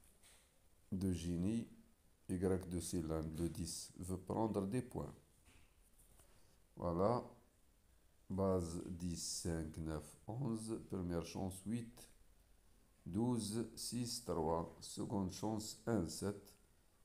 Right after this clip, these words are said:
Gros outsider, treize, deux, quatre, quatorze, seize, quinze.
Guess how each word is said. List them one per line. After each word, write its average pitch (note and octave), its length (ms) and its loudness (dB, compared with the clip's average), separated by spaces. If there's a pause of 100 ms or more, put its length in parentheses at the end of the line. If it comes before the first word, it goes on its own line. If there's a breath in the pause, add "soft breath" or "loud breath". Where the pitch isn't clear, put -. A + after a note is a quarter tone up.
(140)
Gros F#2+ 360 4
outsider, F2 540 2 (100)
treize, F#2 420 2
deux, F2 320 0
quatre, - 520 0 (240)
quatorze, E2+ 540 -4
seize, E2+ 520 -2 (140)
quinze. D#2+ 500 -6